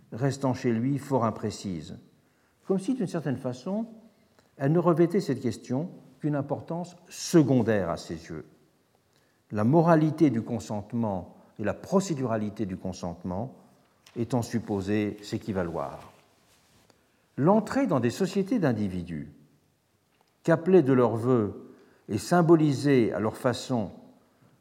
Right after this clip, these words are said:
les révolutions américaines et françaises, et l'introduction concomitante de techniques électorales modernes,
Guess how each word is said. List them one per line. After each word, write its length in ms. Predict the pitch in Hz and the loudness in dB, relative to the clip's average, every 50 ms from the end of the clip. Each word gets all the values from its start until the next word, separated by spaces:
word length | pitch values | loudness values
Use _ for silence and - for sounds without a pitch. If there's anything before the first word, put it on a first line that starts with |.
| _ _ - | _ _ -4
les 500 | 113 113 123 120 110 104 98 92 90 80 | 0 2 2 2 2 2 0 -2 -2 -2
révolutions 760 | - 127 127 123 127 120 120 113 - - 143 131 113 95 - | 0 0 2 2 2 0 0 -2 -4 -4 -2 0 0 0 0
américaines 640 | 117 127 127 123 117 117 117 107 - 131 107 90 | 0 0 2 2 2 0 0 0 0 -2 -2 0
et 60 | 85 87 | -2 -4
françaises, 720 | - - 120 117 - - 214 226 240 233 196 127 113 110 107 - - - - _ _ _ _ _ _ _ _ _ _ _ _ _ _ _ | -6 -4 -6 -6 -4 -2 0 2 2 2 2 0 -2 -6 -12 -16 -20 -20 -20 _ _ _ _ _ _ _ _ _ _ _ _ _ _ _
et 260 | 131 127 123 117 101 | -2 0 0 0 -2
l'introduction 800 | 87 104 120 127 - - 139 127 123 131 117 - - 147 123 107 | -2 -2 -4 -4 -2 -2 -2 -2 -2 -2 -4 -4 -2 0 0 0
concomitante 960 | - - - 143 135 - 151 131 127 120 117 - 143 131 120 107 95 87 - - - - - _ - | -2 -2 -2 -2 0 2 2 2 2 0 0 0 0 0 2 0 -2 -4 -6 -12 -20 -20 -20 _ -10
de 80 | 110 98 | -10 -6
techniques 440 | - 127 120 127 - 139 117 - | -4 -6 -6 -2 -2 -4 -2 0
électorales 540 | 113 95 95 90 - - 98 85 85 85 85 | -2 -2 -2 -2 -4 -4 -4 -2 -2 -2 -2
modernes, 580 | 90 113 127 131 160 190 220 262 254 226 220 | -4 -4 -2 0 2 2 2 2 0 -2 -2